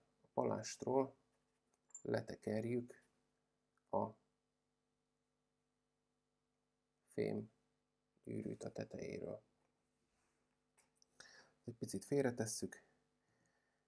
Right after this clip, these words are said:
Jöhet az első elem az alsó részre, ez az ógyűrűvel ellátott menetes rész, rátekerjük. Úgy.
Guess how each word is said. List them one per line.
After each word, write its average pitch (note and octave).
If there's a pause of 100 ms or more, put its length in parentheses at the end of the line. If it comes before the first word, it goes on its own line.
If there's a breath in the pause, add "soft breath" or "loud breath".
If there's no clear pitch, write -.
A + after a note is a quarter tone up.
(460)
Jöhet A2
az G2+
első G#2+
elem A#2 (440)
az A2
alsó A2
részre, A#2 (440)
ez A2
az G#2
ógyűrűvel G#2+
ellátott - (720)
menetes - (300)
rész, C3 (300)
rátekerjük. G#2 (3750)
Úgy. -